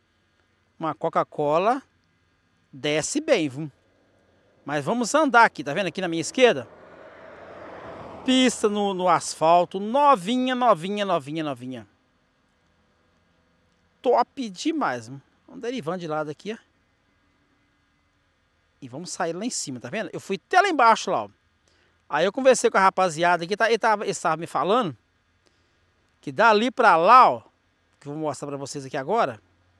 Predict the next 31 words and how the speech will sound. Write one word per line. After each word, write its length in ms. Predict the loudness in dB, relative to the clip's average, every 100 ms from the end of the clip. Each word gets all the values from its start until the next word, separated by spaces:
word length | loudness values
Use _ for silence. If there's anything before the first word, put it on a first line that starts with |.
| _ _ _ _ _ _ _ _ _ _ _
tem 120 | -8
mais 400 | 0 4 6 6
ou 140 | 4 4
menos 360 | 0 -2 -2
um 80 | -6
quilômetro, 600 | -2 0 4 4 2 -4
dois 280 | 0 4 4
quilômetros 380 | 2 -2 -2 2
mais 180 | 2 4
ou 100 | 2
menos, 460 | 0 -4 -6 -12 -18 -20 -20 -20 -20 -20 -20 -20 -20 -20 -20 -20 -20 -20 -10
que 100 | -8
está 240 | 0 2
com 140 | 4 2
asfalto 560 | 0 0 0 0 -2
ali, 240 | -8 -6 -8
ó. 80 | -12 _ _ _ _ _ _
Ali, 280 | -18 -16 -14
ali 160 | -14
termina 320 | -6 -4 -4 -6
o 20 |
asfalto, 540 | -6 -6 -6 -6 -10
ó. 60 | -18 _ _ _ _ _ _ _ _ _ _ _ -8
Bem 200 | -4 -4
aqui 180 | -6
embaixo, 380 | -4 0 0 -2
aqui, 100 | -12
tá 80 | -6
vendo 140 | -4
ali, 160 | -4
ó? 60 | -8